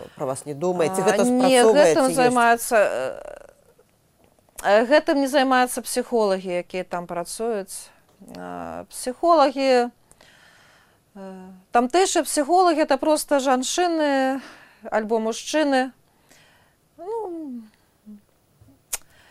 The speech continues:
Speaker 2: яны не вельмі разумеюць, чаго ад іх хочуць, бо дагэтуль яны мелі справу з жанчынамі простымі, так бы мовіць,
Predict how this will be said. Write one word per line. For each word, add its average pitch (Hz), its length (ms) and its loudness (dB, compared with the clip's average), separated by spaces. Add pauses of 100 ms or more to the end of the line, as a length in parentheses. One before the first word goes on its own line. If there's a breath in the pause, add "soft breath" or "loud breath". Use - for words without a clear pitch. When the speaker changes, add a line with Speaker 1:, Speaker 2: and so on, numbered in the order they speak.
(320 soft breath)
Speaker 2:
яны 254 280 0
не 277 100 0
вельмі 262 320 2 (140)
разумеюць, 240 500 0
чаго 233 400 -2
ад 202 80 -4
іх 214 140 -6
хочуць, - 580 -4 (560)
бо 190 520 0 (680)
дагэтуль 254 500 0
яны 254 160 2
мелі 240 280 2
справу 247 440 2
з 220 160 -6
жанчынамі 226 640 -2 (580)
простымі, 233 520 0 (200)
так 196 220 0
бы 208 80 -2
мовіць, 190 480 -2